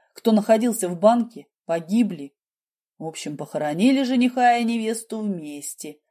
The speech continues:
в одной могиле, а куклы остались в полиции,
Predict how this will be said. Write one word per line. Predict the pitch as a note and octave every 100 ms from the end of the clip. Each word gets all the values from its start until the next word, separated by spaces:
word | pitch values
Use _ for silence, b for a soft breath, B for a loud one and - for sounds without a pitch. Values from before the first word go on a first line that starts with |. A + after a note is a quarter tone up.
| -
в | D#3+
одной | E3+ D3 F#3
могиле, | A3+ A3 C#3+ D3 D3 C#3 C#3+ _ _ _ _
а | - D#3+
куклы | - A#3+ C#4+ A#3
остались | F#3+ - F3+ A#3+ -
в |
полиции, | - A3+ G3 F3+ - - F3 F3